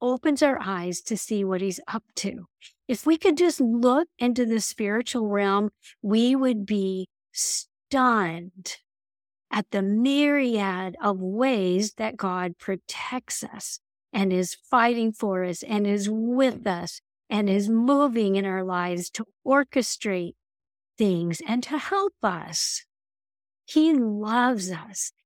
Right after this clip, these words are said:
And when he opens our eyes, we discover his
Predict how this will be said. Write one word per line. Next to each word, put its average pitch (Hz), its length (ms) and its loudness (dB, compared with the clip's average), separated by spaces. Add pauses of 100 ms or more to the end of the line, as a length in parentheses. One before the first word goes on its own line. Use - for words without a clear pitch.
(100)
And 214 120 0
when 220 180 2
he 208 200 0
opens 269 460 4
our 208 200 2
eyes, 175 580 -6
we 220 380 0
discover 208 560 -2
his 180 380 -4